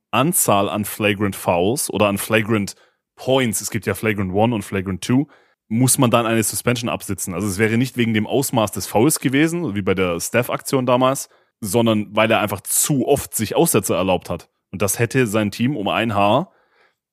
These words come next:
in meinen Augen eigentlich kosten müssen. Diese Brunson-Aktion hätte ein Flagrant sein müssen und dann wäre er gesperrt gewesen, weil er schon zu viele Flagrant Points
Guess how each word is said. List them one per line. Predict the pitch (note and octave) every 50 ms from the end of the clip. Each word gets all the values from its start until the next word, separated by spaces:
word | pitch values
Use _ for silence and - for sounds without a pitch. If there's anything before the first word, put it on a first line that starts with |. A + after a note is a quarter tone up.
| _ -
in | G2+
meinen | F#2+ F#2+ G#2 A#2 A#2+
Augen | G#2+ A2+ G#2+ -
eigentlich | - G2+ G#2 G#2+ A#2 G#2+ G#2 - -
kosten | - A#2+ G#2 - - - G#2+ F#2
müssen. | F2+ F#2+ G#2+ B2+ - - - E3 F3 G#3 A3+
Diese | - G#2 F#2+ F#2+ F2+
Brunson-Aktion | F2+ G2 G#2 G#2 - - F2 - - - G2+ F#2
hätte | F#2+ G#2+ G#2 - F2
ein | F2+ F#2+
Flagrant | - - G2+ F#2+ F#2 G2+ F2+ E2+
sein | F#2+ F#2 F#2 F#2+
müssen | F#2+ G#2+ B2+ B2+ - - D#3+ E3+
und | - - A2 F#2+ - G2+
dann | G#2 A#2 A#2 G#2+
wäre | A2 A#2+ C3 C3+ B2+
er | G2+ A#2
gesperrt | A2+ A#2 - - - A#2+ - -
gewesen, | - F2+ F2+ E2+ D#2+ E2+ D#2+ F2
weil | G2 A2 A2+
er | A2 G#2
schon | - - G#2+ G#2
zu | - - A2
viele | - - A2+ A2 G#2+
Flagrant | - G#2+ A2 A2 A#2 A2 -
Points | - G2+ G2 F2 - -